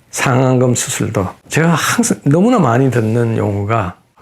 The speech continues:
그 어디 어디서 수술했는 것처럼 뭐 눈을 뭐 희한하게 막 쌍꺼풀 크고 그렇게 해주지 마시고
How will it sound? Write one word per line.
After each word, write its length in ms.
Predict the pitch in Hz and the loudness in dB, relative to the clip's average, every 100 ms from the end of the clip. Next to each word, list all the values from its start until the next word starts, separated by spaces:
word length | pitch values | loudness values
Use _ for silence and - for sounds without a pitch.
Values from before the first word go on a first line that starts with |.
| - | -8
그 300 | 139 135 135 | -4 -2 -4
어디 220 | 156 151 160 | -2 0 2
어디서 320 | 151 143 123 | 0 0 -4
수술했는 600 | - 131 135 120 123 131 | -6 -2 -2 0 -2 0
것처럼 580 | 131 - 151 131 117 113 | -2 -4 -4 -2 0 0
뭐 240 | 139 147 | -2 0
눈을 380 | 131 127 151 156 | 0 0 2 2
뭐 240 | 139 143 139 | 2 0 -2
희한하게 600 | - 190 170 160 151 160 | -2 0 2 0 0 -2
막 200 | 139 143 | -2 -4
쌍꺼풀 520 | 147 139 170 - 143 | -4 -2 -4 -4 -8
크고 280 | - - 160 | -8 -8 -4
그렇게 340 | 180 180 160 - - - - | -2 -2 -6 -8 -20 -18 -6
해주지 360 | 156 151 135 175 | -4 -2 0 0
마시고 500 | 135 127 - 160 | 0 -2 -4 -6